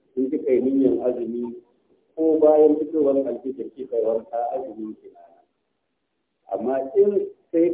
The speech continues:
bayan alfijir ya fito, sannan ne kika ankara ya ɗauke, to, sai ki yi haƙuri, ki kama baki, kuma za ki biya wannan yini.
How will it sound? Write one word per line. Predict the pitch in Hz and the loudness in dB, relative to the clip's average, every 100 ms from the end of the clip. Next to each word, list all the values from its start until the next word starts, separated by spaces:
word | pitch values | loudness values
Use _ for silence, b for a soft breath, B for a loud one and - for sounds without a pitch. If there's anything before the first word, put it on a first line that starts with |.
| - | 0
bayan | 165 175 175 180 185 | 2 4 6 6 4
alfijir | 151 139 143 160 151 123 | 2 0 0 0 2 2
ya | 123 131 127 | 4 2 0
fito, | 135 139 139 | -2 0 -2
sannan | 139 143 131 139 | 0 -2 0 0
ne | 135 120 | 2 2
kika | - 147 135 - | 0 -4 -4 -4
ankara | 113 113 - 135 120 | -8 -8 -6 -2 2
ya | 113 117 | 2 0
ɗauke, | 120 127 104 - - - _ _ _ _ _ _ _ | 0 -2 -2 -8 -14 -14 _ _ _ _ _ _ _
to, | 107 | -6
sai | 135 135 | -2 -2
ki | 135 | 2
yi | 123 | 0
haƙuri, | 123 113 - 127 135 131 | 0 -4 -4 -4 -4 -6
ki | - | -8
kama | - 123 120 110 | -4 -4 -4 -4
baki, | 98 95 147 180 220 - _ _ _ _ _ _ _ | -2 -4 -6 -6 -6 -8 _ _ _ _ _ _ _
kuma | 120 127 | 0 2
za | 131 135 135 | 2 2 0
ki | 110 | -4
biya | 110 113 110 | -2 0 2
wannan | 113 98 95 98 | 2 0 -6 -6
yini. | 98 | -6